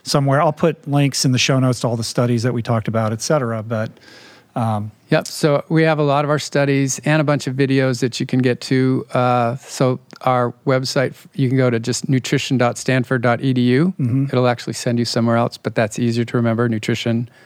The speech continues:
Speaker 2: dot stanford dot E D U. Shows past studies, current studies.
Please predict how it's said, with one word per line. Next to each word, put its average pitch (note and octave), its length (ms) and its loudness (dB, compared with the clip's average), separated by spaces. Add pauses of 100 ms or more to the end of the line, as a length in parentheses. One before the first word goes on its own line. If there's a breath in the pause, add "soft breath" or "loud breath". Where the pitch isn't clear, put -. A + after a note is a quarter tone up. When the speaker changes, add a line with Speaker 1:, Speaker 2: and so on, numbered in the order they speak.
(180 soft breath)
Speaker 2:
dot A2 200 0
stanford A2+ 500 -4 (320)
dot A#2 200 -2
E A#2 60 0
D A2+ 80 0
U. A2+ 220 0 (560 loud breath)
Shows - 320 -2
past D3 340 -2
studies, B2+ 540 0
current C3+ 380 -2
studies. A#2+ 680 0